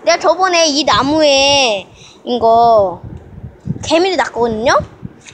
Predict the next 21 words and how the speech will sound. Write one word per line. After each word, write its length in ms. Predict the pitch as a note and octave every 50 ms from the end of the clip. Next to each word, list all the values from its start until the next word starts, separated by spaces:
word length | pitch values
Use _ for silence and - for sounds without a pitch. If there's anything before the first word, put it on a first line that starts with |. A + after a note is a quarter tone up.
| - -
개미들이 400 | - D4+ E4+ F#4+ G4 G4 E4 D4
떨어졌거나 1000 | - G#4 G#4 A4+ B4 A#4+ A#4 A4 C#5 - - F4 E4+ E4+ D#4 D4+ D4 D4 D4 B3+
아니면 340 | A3 B3 D4 D#4 D#4 D4 C#4
죽은 460 | - - C4 C#4 E4 E4 D#4+ D#4 D4
걸 560 | C#4 C#4+ C#4 C#4+ D4 D4+ C#4+ C4 A#3 G3+ F#3 - - - - - -
어떤 300 | A#3 C#4 - F4 D#4+ C#4+
애들이 360 | C4+ C4 C4 C#4+ C4+ C4+ B3+
먹고 340 | A3+ A3+ - - - C#4 -
떨어졌나 540 | - F#4+ G#4 A#4+ B4+ - F4 D#4 C#4+ C4 A#3
봐요. 760 | A3+ G#3 G3+ G3 G3 F#3+ G3 G3+ G#3 A#3 B3+ A#3 G#3 F#3 - - - - - - _ _ - - - - - - -
없어졌어요. 960 | D4+ F#4 - - G#4 G#4 F#4 E4+ - D4 C4+ C4 C#4+ D#4 E4+ D#4+ C4+ A#3+ C#4 D4+ C4+ - - - - - - - - - - - - _ - - -
아니면 340 | - A#3 C4 C4+ C4+ C4 A3+ -
타잔이라도 680 | - G4 G4+ F4 B4+ G4 F4+ E4+ E4 D4+ C#4 B3+ A3+ A#3
됐나? 380 | G#3+ A#3 G3+ G3 G3 G#3 A3+ C#4
<clears throat> 120 | E4+ - - D#4 - C4+ F4 E4+ D#4 C#4+ B3+ G#3+ - - - - _ - - _ _ _ - - - _ _ _ _ - - - _ - - - - - - - -
자, 160 | F#4 G4 G4
여기 160 | F#4+ F#4+ F#4+ -
보다시피 380 | - E4+ F4 G4+ G#4 G4+ F4 - A#4+ B4+ B4+ A#4
개미굴이 500 | - G4+ G4 A4+ A#4 G#4 G4+ G4 E4+ D4+
있습니다. 460 | C#4 D4+ C4+ B3 A#3 G#3 F3+ F#3 - - - - - - - - -
제가 800 | - F4+ F4+ F4+ F#4 F#4 F4+ F#4 F#4 F#4+ F#4 F4 D4 B3+ A3+ G3